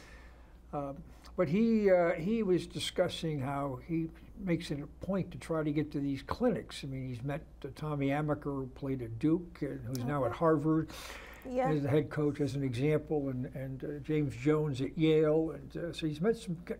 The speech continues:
Speaker 1: guys who've had, uh, success at the D one level. And he's trying to
Speaker 2: Yes.
Speaker 1: pick their brains and
Speaker 2: Oh,
Speaker 1: see,
Speaker 2: yeah.
Speaker 1: you know, see what they, you know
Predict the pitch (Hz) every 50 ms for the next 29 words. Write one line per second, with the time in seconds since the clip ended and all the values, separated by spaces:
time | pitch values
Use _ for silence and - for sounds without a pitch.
0 | - 165 170 175 185 160 147 156 - - 160 160 160 - - - - - - -
1 | - - - - - - - - - - - - - - - - - - - 202
2 | 202 185 - - 170 151 - 156 135 - 185 185 170 165 160 170 165 151 143 143
3 | 160 165 143 117 - - - - - - 247 196 160 175 - - 185 185 165 139
4 | - - - 180 180 - - 160 156 156 135 135 147 147 147 143 143 139 - -
5 | 139 - - - 165 160 160 156 151 - - - - - - - - - - -
6 | - - - - - - - - 160 143 139 - - - - - - 185 175 165
7 | 165 160 - 175 180 165 160 175 180 180 175 170 156 151 143